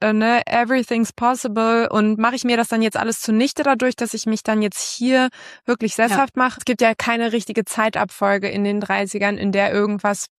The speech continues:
Speaker 1: passieren soll. Es wird einem zwar immer so vorgelebt, aber letzten
Speaker 2: Ja.
Speaker 1: Endes, wenn man sich
Speaker 2: Stimmt.
Speaker 1: umguckt, es gibt so viele verschiedene Konzepte in alle Richtungen und
Speaker 2: Mhm.
Speaker 1: gerade dieses Gefühl, was du beschrieben hast, dieses, ich hab ein Problem damit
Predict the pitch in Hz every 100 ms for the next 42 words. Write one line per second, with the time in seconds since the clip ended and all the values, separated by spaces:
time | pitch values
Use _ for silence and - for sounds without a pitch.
0 | _ - 226 202 - 220 214 202 220 220
1 | 226 - 214 214 - 202 202 202 196 196
2 | - 240 247 262 233 208 208 214 - 190
3 | 180 220 240 - 214 220 208 - 220 262
4 | 190 294 - - - - - 226 247 196
5 | 254 277 285 269 254 233 247 233 - 220
6 | 208 240 - 262 202 208 202 240 - 277
7 | 277 220 220 233 285 233 226 208 - 214
8 | 277 269 - 208 220 254 247 240 233 220
9 | 220 - - - - 226 - - 208 220
10 | 262 269 240 233